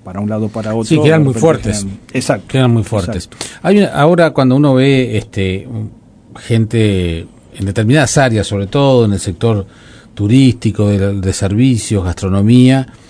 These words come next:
Speaker 2: uno ve mucha presencia y se da cuenta, como tú decías, por el, el tono de voz, ¿no? Este, que, que es extranjero, que es centroamericano, venezolano, cubano, dominicano, y, y cuando habla quizás con,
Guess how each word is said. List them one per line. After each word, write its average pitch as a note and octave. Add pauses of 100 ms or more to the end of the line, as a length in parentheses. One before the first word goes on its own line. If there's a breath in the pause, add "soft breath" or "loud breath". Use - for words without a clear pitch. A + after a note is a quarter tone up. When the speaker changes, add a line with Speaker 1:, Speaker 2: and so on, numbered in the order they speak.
(720 loud breath)
Speaker 2:
uno B2
ve B2
mucha B2
presencia G#2
y F2
se -
da F#2+
cuenta, G#2+
como F2
tú G2+
decías, G#2
por F#2+
el, E2+ (280)
el F2
tono F#2+
de F#2
voz, A#2+
¿no? G#2+ (180)
Este, F#2+ (560 loud breath)
que, G#2
que G#2+
es G2
extranjero, A2+
que G2+
es -
centroamericano, G2+
venezolano, G2 (640 soft breath)
cubano, G#2 (440 loud breath)
dominicano, G#2 (480 loud breath)
y, A2
y C3
cuando B2
habla C3+
quizás A2
con, F#2+